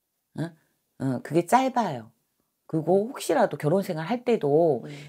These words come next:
Speaker 1: 남편이 성실한 사람이 안 들어와.
Speaker 2: 음.
Speaker 1: 이해하셨지? 그러니까 설사 남편이 능력이 있다고 해도요. 월급을 통으로 갖다 주지 않아.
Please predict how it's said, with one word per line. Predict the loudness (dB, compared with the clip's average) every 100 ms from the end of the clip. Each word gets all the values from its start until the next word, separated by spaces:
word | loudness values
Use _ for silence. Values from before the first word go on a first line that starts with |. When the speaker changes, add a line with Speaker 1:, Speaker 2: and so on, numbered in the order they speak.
| -8
Speaker 1:
남편이 | -2 -2 2 4 4 2
성실한 | -2 -2 -4 -4 -6
사람이 | -6 -6 -6
안 | -6 -6
들어와. | -6 -8 -10 -16 _ _ _
Speaker 2:
음. | -20 -20 _ _ _ _ _ _ _ _ _ 0
Speaker 1:
이해하셨지? | 2 2 -2 -8 -4 -2 -2 -6
그러니까 | -10 -10 -10 -18 _
설사 | -4 -4 -2 -2 -2 -4 -14 _ -20 _ _
남편이 | -2 0 4 2 4 0 0 0
능력이 | 2 4 2 0
있다고 | -4 -4 -2 -2
해도요. | -4 -4 -4 -4 -4
월급을 | 0 0 2 -2 -4
통으로 | -8 -10
갖다 | -10 -10 -10
주지 | -10 -14
않아. | -12